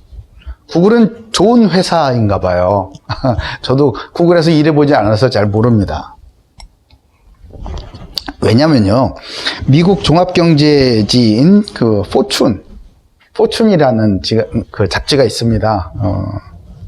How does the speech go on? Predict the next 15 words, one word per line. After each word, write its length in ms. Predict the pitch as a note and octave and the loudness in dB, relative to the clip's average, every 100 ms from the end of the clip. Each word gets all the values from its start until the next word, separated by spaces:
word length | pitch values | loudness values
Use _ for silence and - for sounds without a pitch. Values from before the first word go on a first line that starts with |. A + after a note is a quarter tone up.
| - - _ - _ - - - - - - - - | -20 -20 _ -20 _ -20 -20 -20 -20 -20 -20 -20 -4
이 220 | F3 G3 | 0 0
포춘지에서 1500 | - B3+ - C4+ A3+ F3+ E3 C#3 A#2 G#2+ - B2+ G#2+ F3+ B2 - - - - - | 0 -2 2 4 4 4 2 4 2 0 0 -2 0 0 0 -4 -14 -16 -14 -6
최고의 600 | - C4 C#4+ D4 C4+ - | 0 0 2 2 2 0
직장 800 | F3 - - G#3+ F#3+ C#3+ A2+ - - - - - _ _ | -2 -4 -2 0 2 0 -2 -8 -14 -20 -20 -20 _ _
일 240 | A#3 C4+ | 0 2
위로 600 | C4 G#3+ D3 A#2+ E3+ G3+ | 2 2 2 2 2 0
선정이 560 | F3 - G#3 F#3+ F3 E3 | -2 0 2 4 2 2
된 440 | A#2 G#2+ G#2 G2+ | 0 0 2 0
게 320 | G2 C3 F#3+ C4 | 0 0 0 -2
바로 340 | G3+ A2 B2 - | -2 0 0 0
이 180 | C3 | -2
구글이라는 680 | - - G#3+ C#4 F#3 A#2 G2 | -2 -2 2 2 2 2 0
회사예요. 280 | B2 - F2 - - - - - - - - | -2 -2 -6 -8 -16 -20 -20 -16 -16 -16 -2
그래서 280 | F3+ G#3+ C4 | 0 2 2
그런지 480 | C4 F3 F3+ F#3+ | 4 4 2 -2